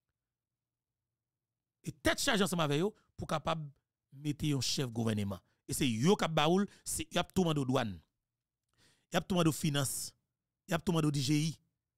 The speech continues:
Y ap mande ou ona. Y ap mande ou tout enstitisyon kle yo pou yo mete moun pa yo ladan. E pou monte kòm prezidan, e gade ou gade ou pa ka regle anyen. E chak ti fò ou fè pou regle bagay,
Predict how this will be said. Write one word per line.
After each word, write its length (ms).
Y 80
ap 140
mande 180
ou 180
ona. 320
Y 80
ap 80
mande 160
ou 80
tout 160
enstitisyon 420
kle 220
yo 80
pou 100
yo 60
mete 160
moun 160
pa 140
yo 100
ladan. 300
E 80
pou 160
monte 200
kòm 140
prezidan, 360
e 80
gade 180
ou 80
gade 140
ou 140
pa 160
ka 120
regle 200
anyen. 340
E 80
chak 320
ti 120
fò 140
ou 260
fè 100
pou 120
regle 160
bagay, 300